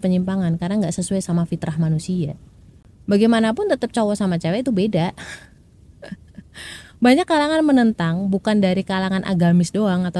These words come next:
religius doang, religius doang, tapi juga dari kalangan ilmuwan, dari kalangan motivator dari barat. Banyak lah, karena memang mereka berpikir nggak cuma dari satu sisi,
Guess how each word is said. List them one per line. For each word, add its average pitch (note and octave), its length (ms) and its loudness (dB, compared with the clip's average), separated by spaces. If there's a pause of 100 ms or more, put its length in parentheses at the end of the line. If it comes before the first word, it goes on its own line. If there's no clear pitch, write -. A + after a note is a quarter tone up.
religius E3+ 720 2
doang, E3+ 320 0
religius E3 1120 -2
doang, E3+ 400 0 (560)
tapi B3 240 -2
juga G#3 240 2
dari F#3 160 2
kalangan F#3 400 -2
ilmuwan, A3+ 720 0
dari F#3 240 2
kalangan F3 480 0 (480)
motivator G3 560 0
dari F3 160 4
barat. C4+ 480 0 (800)
Banyak D#4+ 400 2
lah, A#3 240 0
karena F4+ 320 -2
memang F#4+ 320 0
mereka E4 240 0
berpikir D#4+ 400 0
nggak G#3+ 160 2
cuma A#3 160 2
dari G3+ 240 2
satu G#3+ 240 -2
sisi, C#4+ 320 -2